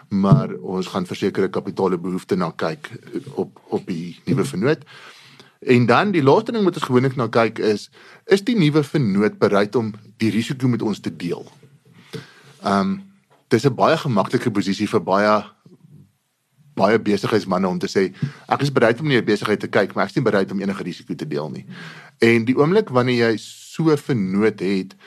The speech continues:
is dit 'n baie gevaarlike plek, want hy kan roekeloos met jou besigheid optree en dit gaan aanvaarbaar wees vir hom,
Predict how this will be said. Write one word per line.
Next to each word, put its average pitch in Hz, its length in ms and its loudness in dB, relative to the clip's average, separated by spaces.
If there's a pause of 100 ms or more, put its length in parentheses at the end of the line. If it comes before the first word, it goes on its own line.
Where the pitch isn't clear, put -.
(160)
is 107 120 -6
dit - 40 -6
'n 107 80 2
baie 101 180 4
gevaarlike 107 540 -2
plek, 85 360 -4 (100)
want 92 420 -4 (520)
hy 104 200 0
kan 117 220 0
roekeloos 117 360 2
met - 100 -16
jou 98 120 0
besigheid 87 380 -4
optree 104 420 -4 (640)
en 98 580 0
dit 101 200 -2
gaan 107 200 -2
aanvaarbaar 135 540 2
wees 101 200 -2
vir 101 100 0
hom, 101 420 2